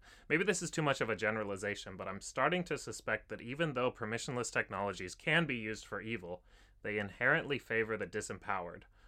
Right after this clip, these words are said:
rather than those in power, and that's the side we need to err on, so that we don't lock ourselves into any existing power structure.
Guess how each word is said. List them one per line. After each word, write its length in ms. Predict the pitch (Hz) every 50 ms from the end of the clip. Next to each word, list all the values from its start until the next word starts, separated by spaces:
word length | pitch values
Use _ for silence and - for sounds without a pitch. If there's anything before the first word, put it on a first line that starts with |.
| -
rather 240 | - 110 113 117 117
than 160 | 101 110 101
those 260 | 104 107 104 104 95 -
in 220 | 123 131 143 127
power, 400 | - 104 95 90 90 95 95 - - - - -
and 140 | 107 110 113
that's 220 | 131 165 170 170
the 100 | - 139
side 300 | - - 135 127 131 120
we 80 | 110 110
need 180 | 113 120 113 -
to 120 | 117 -
err 220 | 110 123 123 101 90
on, 260 | 85 87 90 101 - - - -
so 160 | - - - 113
that 140 | 110 110
we 80 | 104 107
don't 340 | 123 127 123 - - 104 104
lock 280 | 107 117 127 123 -
ourselves 480 | 123 107 - - 117 104 98 98 92 113
into 200 | 107 101 - 110
any 380 | 101 101 104 101 101 101 101 - - - - -
existing 500 | - 110 92 95 107 107 - - 101 92
power 300 | 90 - 117 117 104 95
structure. 520 | 90 - - - 78 - - - - -